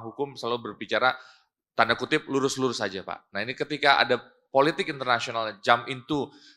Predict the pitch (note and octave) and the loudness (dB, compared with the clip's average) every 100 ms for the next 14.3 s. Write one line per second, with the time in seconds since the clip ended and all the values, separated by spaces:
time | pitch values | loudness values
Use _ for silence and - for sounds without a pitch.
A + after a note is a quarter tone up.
0 | - A#2 A2 G#2+ G#2 G2+ G2 - - - | 0 2 4 4 4 4 2 -2 -14 -4
1 | A2 G#2 C3 B2 A#2+ A#2+ B2 A#2 - - | 0 0 -2 0 0 0 -8 -10 -12 -4
2 | A#2+ A#2 C3 C#3+ D3 A2+ G#2+ B2 C3 G#2 | 0 0 0 -2 -2 -4 -12 -14 -8 -8
3 | G#2 D#3 _ _ - C3+ D#3+ C#3 G#2+ B2+ | -8 -12 _ _ -18 -12 -10 -6 -6 -4
4 | D3 - - A2 G#2+ G#2+ - - C3+ - | -6 -8 -4 0 2 0 -2 -2 -4 -2
5 | E3 C3 A2+ A2+ A2+ _ - A#2+ C3 C3+ | -4 -2 -2 -4 -10 _ -14 -8 -8 -6
6 | B2+ C#3 B2 B2 A#2 A2 C3+ D3 - _ | -4 -2 -2 -4 -10 0 0 0 -6 _
7 | - A#2+ A#2 A#2 A2 G#2+ G#2 G2 F#2 F2+ | -4 -2 -2 -4 -6 -10 -14 -14 -14 -16
8 | _ _ _ B2 B2 C3 A#2+ A#2 B2 B2 | _ _ _ -4 0 0 0 -2 -6 -4
9 | B2 A#2+ A#2 A#2 _ _ - A#2 A#2 - | -2 -2 -4 -8 _ _ -2 0 0 0
10 | D3 B2+ A#2+ B2+ B2 A#2 - A2+ - D3 | -2 -2 2 2 0 -6 -4 -4 -4 -8
11 | D3+ - A#2+ A#2+ D3+ - G#2+ G#2 G2+ G2 | -8 -2 0 0 -8 -6 -2 0 0 2
12 | G2 G2 - _ - A#2+ B2 B2 G#2 G#2+ | 0 -2 -8 _ -2 2 4 2 -2 -6
13 | G#2 G2+ G2+ A2+ A2+ A2 C3 A2 A#2+ - | -4 -4 -8 -10 -6 -6 -6 -2 -4 -4
14 | G#2 G#2 A#2 | -10 -10 -18